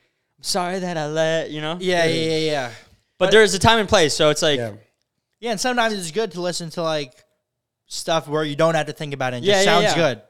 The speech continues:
Speaker 2: you know?
Speaker 1: Like, our one other favorite artist, like, Mike.
Speaker 2: Yeah.
Speaker 1: If you listen, like, his stuff, his name's just Mike. But if you listen to his stuff, he almost isn't saying anything sometimes. He's just like, "Uh, uh, yeah."
Speaker 2: But it just
Speaker 1: But it
Speaker 2: puts
Speaker 1: just
Speaker 2: you,
Speaker 1: puts you in a
Speaker 2: it,
Speaker 1: good mood.
Speaker 2: yeah, it puts you in a good mood,
Speaker 3: Bop.
Speaker 2: yeah.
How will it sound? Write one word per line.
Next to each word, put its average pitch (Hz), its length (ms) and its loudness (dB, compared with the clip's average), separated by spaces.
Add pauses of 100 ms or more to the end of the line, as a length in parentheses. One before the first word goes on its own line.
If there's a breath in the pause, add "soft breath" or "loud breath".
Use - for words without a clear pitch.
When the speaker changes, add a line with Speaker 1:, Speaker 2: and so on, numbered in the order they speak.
Speaker 2:
you 139 100 -12
know? 156 200 -4
Speaker 1:
Like, 208 140 0
our 220 140 6
one 233 180 4
other 185 260 0
favorite 165 300 -2
artist, 156 300 0
like, 147 160 -2
Mike. 147 480 0 (160)
Speaker 2:
Yeah. 139 240 -12
Speaker 1:
If 165 120 -6
you 214 80 2
listen, 180 400 0
like, 151 180 -2
his 175 260 -2
stuff, 135 320 -2
his 143 180 -8
name's 156 220 -6
just 156 200 -4
Mike. 139 340 -4 (200)
But 147 100 -8
if 143 60 -10
you 196 100 2
listen 214 180 2
to 175 80 0
his 180 100 0
stuff, 233 300 0 (600)
he 240 120 2
almost 240 300 6
isn't 202 240 -2
saying 190 300 2
anything 175 400 0
sometimes. 143 380 -6
He's 165 120 -4
just 165 100 -2
like, 170 200 0
"Uh, 165 40 -6
uh, 175 440 -2 (120)
yeah." 170 160 -4 (220)
Speaker 2:
But 196 120 -2
it 220 100 -4
just 220 180 -2
Speaker 1:
But 220 80 8
it 247 60 10
Speaker 2:
puts 226 80 2
Speaker 1:
just 277 160 0
Speaker 2:
you, 254 60 4
Speaker 1:
puts 220 120 0
you 254 60 2
in 269 60 4
a - 20 4
Speaker 2:
it, - 20 2
Speaker 1:
good 254 120 6
mood. 240 280 4
Speaker 2:
yeah, 214 80 0
it 190 80 -2
puts 240 200 0
you 233 80 0
in 226 80 0
a 202 40 -6
good 202 180 2
mood, 196 260 0
Speaker 3:
Bop. 139 100 4
Speaker 2:
yeah. 143 200 -2